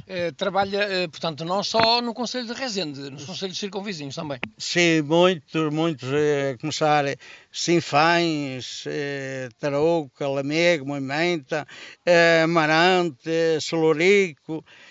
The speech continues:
Speaker 2: eh, Mondim, eh, Resende, Régua, portanto, estamos aqui
Speaker 1: Uhum.
Speaker 2: esta, eh, esta zona.
Speaker 1: Quase o norte todo.
Speaker 2: E, eh, não é o norte todo, mas um bocadinho dessa franja, graças a Deus, e,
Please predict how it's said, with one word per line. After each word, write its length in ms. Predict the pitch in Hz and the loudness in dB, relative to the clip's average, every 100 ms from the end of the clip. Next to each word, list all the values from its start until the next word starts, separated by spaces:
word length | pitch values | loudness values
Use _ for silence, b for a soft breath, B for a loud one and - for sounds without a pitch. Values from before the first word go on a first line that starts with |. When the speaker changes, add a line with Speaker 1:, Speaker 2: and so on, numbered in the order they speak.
| B 180 | B -2
Speaker 2:
eh, 340 | 170 160 156 | 2 2 0
Mondim, 840 | 151 160 156 147 202 214 196 185 170 | 0 -2 -2 0 0 2 0 -2 -4
eh, 400 | 165 160 160 147 | -2 -2 -2 -2
Resende, 720 | 151 139 151 196 208 190 151 | -4 -2 2 4 4 2 0
Régua, 560 | 151 185 214 185 214 226 | 2 4 2 0 -6 -6
portanto, 440 | 214 196 220 175 | -10 -2 -2 -2
estamos 300 | - 247 196 | 0 0 0
aqui 220 | 202 214 | -4 0
Speaker 1:
Uhum. 40 | 214 | 0
Speaker 2:
esta, 160 | 180 196 | 0 0
eh, 300 | 196 185 180 | -2 0 -2
esta 220 | 165 175 | -6 -8
zona. 360 | 139 165 165 160 | -4 -4 -4 -6
Speaker 1:
Quase 220 | 170 151 | -8 -10
o 40 | 160 | -10
norte 240 | 147 135 | -12 -14
todo. 160 | 131 123 | -16 -10
Speaker 2:
E, 180 | 147 160 | -8 -8
eh, 220 | 151 143 196 196 160 147 | -12 -14 -14 -14 -16 -14
não 220 | 131 135 160 | -8 -4 -2
é 40 | |
o 80 | 165 | 0
norte 300 | 170 170 143 - | 0 0 0 -2
todo, 260 | 208 202 | 0 0
mas 200 | 202 220 | 0 0
um 140 | 202 214 | 2 2
bocadinho 500 | 160 185 208 220 202 | 4 4 6 4 4
dessa 300 | 185 170 190 | 4 4 2
franja, 520 | - 208 208 180 190 - B B - | 2 2 2 2 -2 -4 B B 2
graças 440 | 190 196 - 190 | 4 4 2 -2
a 100 | 185 185 | -2 0
Deus, 340 | 202 208 | -2 -2
e, 60 | 170 | -4